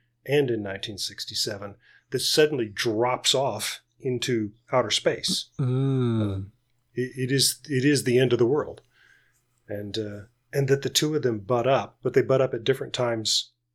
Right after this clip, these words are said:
Speaker 1: of day, as well as, which makes sense, as well as different, uh, years. And, and, and yet, when you get close enough, you can talk through it. <laughs>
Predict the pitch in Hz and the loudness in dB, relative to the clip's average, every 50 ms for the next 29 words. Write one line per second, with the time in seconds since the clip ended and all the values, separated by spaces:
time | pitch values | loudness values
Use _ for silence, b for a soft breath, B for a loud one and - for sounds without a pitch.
0 | _ _ - 113 107 95 110 143 170 147 101 95 107 113 - _ - 127 117 113 | _ _ -10 -10 -4 0 2 2 2 2 0 -4 -8 -10 -12 _ -10 -4 -4 -2
1 | 107 113 110 107 107 107 98 - 139 120 - - - - 85 - - 104 98 - | -2 -2 -2 -2 -4 -6 -6 -6 -6 -8 -8 -10 -12 -8 -6 -6 -6 -6 -6 -10
2 | - B B B B B B B B B _ - 123 107 110 123 117 113 107 104 | -12 B B B B B B B B B _ -10 -8 -4 -2 -2 -2 -2 -4 -4
3 | 101 117 113 - 113 104 - - 117 110 98 98 101 117 127 117 95 87 87 - | -6 -6 -6 -6 -10 -10 -8 -8 -8 -8 -10 -10 -8 -6 -4 -4 -6 -6 -4 -4
4 | - - - - _ _ _ _ _ _ _ _ - 110 104 104 104 - - - | -4 -4 -4 -10 _ _ _ _ _ _ _ _ -16 -14 -14 -14 -16 -18 -14 -12
5 | 113 107 104 101 104 113 - _ _ _ _ _ _ _ _ _ 135 131 123 127 | -12 -10 -10 -12 -16 -20 -20 _ _ _ _ _ _ _ _ _ -4 0 2 4
6 | 135 139 135 - 131 120 113 113 107 120 117 - - - 135 135 135 - 131 113 | 4 4 2 0 -4 -2 -2 -2 -2 -2 -4 -4 -2 2 2 2 4 2 2 0
7 | 110 110 113 113 113 - 104 95 - - - - 139 135 135 - - - 113 107 | -2 -4 -8 -8 -8 -8 -8 -8 -12 -10 -4 -2 -2 -2 -2 -6 -10 -10 -8 -8
8 | 101 98 95 107 - - _ _ B B B | -8 -8 -10 -12 -18 -20 _ _ B B B